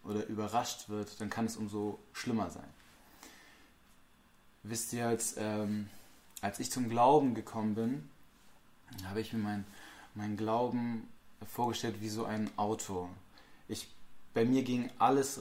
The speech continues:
richtig steil nach oben. Ich bin vor ungefähr zehn Jahren Christ geworden. Es hat sich so viel zum Positiven verändert für mich. Und dieses Auto, das war so irgendwie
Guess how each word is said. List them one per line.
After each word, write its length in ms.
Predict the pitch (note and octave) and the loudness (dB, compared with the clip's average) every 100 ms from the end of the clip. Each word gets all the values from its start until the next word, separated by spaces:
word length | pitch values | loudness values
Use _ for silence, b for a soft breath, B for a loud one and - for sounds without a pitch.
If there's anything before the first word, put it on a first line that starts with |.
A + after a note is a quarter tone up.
| G#2 | -8
richtig 500 | B2 C#3 - - B2 | -4 -4 -4 -6 -4
steil 260 | - A#2+ A2+ | 0 2 2
nach 160 | G#2 G#2+ | 0 0
oben. 280 | G2+ F#2+ F#2 | -2 -2 -6
Ich 60 | G#2 | -6
bin 100 | G#2 | -4
vor 160 | A2+ | 0
ungefähr 340 | A2+ G#2+ A2+ G#2+ | 0 0 -2 -2
zehn 320 | - A#2 A#2 | -4 0 2
Jahren 180 | G#2+ G#2 | 0 -4
Christ 300 | - G#2+ - | -6 -10 -10
geworden. 420 | F#2 F#2+ G2 G2 | -10 -8 -6 -6
Es 360 | F#2+ - - - | -10 -12 -14 -14
hat 140 | - | -10
sich 160 | A2 G#2 | -8 -6
so 260 | A2 D3 | 0 0
viel 340 | D3+ - C#3+ C3+ | 0 0 2 2
zum 200 | B2+ A2+ | 0 -2
Positiven 520 | B2+ A2+ - G2+ G2 | -2 -4 -6 -10 -10
verändert 400 | - - G2+ F2+ | -8 -6 -6 -8
für 120 | - | -6
mich. 260 | G2 G#2 - - B B B B B B B B B B B B | -6 -6 -12 -20 B B B B B B B B B B B B
Und 240 | - A2+ A2+ | 2 4 4
dieses 400 | A#2 A2+ A2+ - | 0 0 -4 2
Auto, 440 | A#2 D3 - C3 | 6 6 4 -2
das 240 | A2+ - A#2 | -2 -4 0
war 180 | A2+ | 0
so 200 | A2+ G#2+ | 2 -2
irgendwie 680 | G#2+ G#2+ G#2 G2+ G#2 G2+ G2+ | -2 -2 -4 -4 -4 -4 -4